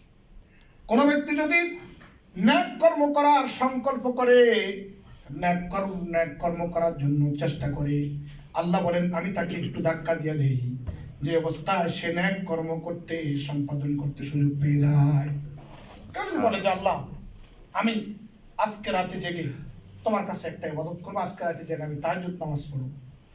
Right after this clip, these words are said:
দেখবেন আপনার একটু পরে পরে ঘুম ভেঙে যাচ্ছে। আল্লাহ তোমাকে ধাক্কা দিয়ে দিছে। কি করছে? ধাক্কা দিয়ে দিচ্ছে ইবাদত করার জন্য। মনে রাখবেন, এটা তোমার জন্য আল্লাহর এক অশেষ রহমত। কেউ বলে, "আল্লাহ, আমার কাছে যদি একশো টাকা আসে, আমি বিশ টাকা দান করবো,"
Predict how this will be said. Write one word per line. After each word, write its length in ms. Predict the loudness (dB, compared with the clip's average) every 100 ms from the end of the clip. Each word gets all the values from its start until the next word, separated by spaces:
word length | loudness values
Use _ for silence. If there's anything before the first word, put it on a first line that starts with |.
| -20 -20 -8
দেখবেন 300 | -4 -2 -2
আপনার 300 | -2 -4 -6
একটু 200 | -6 -6
পরে 200 | -6 -6
পরে 180 | -6 -8
ঘুম 200 | -6 -4
ভেঙে 180 | -4 -4
যাচ্ছে। 320 | -4 -6 -12 -16 -16 -14 -14 -18 -20 -10
আল্লাহ 240 | -6 -4 -4
তোমাকে 240 | -4 -4
ধাক্কা 280 | -4 -4 -4
দিয়ে 120 | -4
দিছে। 220 | -6 -10 -14 -20 -6
কি 100 | 0
করছে? 420 | 0 0 -4 -6 -8 -14 -20 _ _ -8
ধাক্কা 300 | -6 -2 -4
দিয়ে 160 | -4 -8
দিচ্ছে 220 | -12 -10
ইবাদত 400 | -4 -4 -4 -8
করার 180 | -10 -8
জন্য। 380 | -4 0 0 0 -8 -12 -16 -20 -20 -20 -20 -20 _ 0
মনে 140 | 4
রাখবেন, 300 | 4 4 -2
এটা 120 | -4
তোমার 260 | -2 -2 -2
জন্য 160 | -2 -4
আল্লাহর 220 | -4 -6
এক 100 | -6
অশেষ 300 | -8 -8 -8
রহমত। 260 | -8 -8 -10 -14 -20 -20 -20 -16 2
কেউ 120 | 4
বলে, 240 | 6 4
"আল্লাহ, 280 | 4 2 2
আমার 180 | 2 0
কাছে 220 | -2 -6
যদি 160 | -8 -6
একশো 260 | -8 -6
টাকা 220 | -6 -4 -4
আসে, 280 | -4 -10
আমি 140 | -8 -4
বিশ 200 | -4 -4
টাকা 180 | -6 -4
দান 240 | -4 -4
করবো," 160 | -10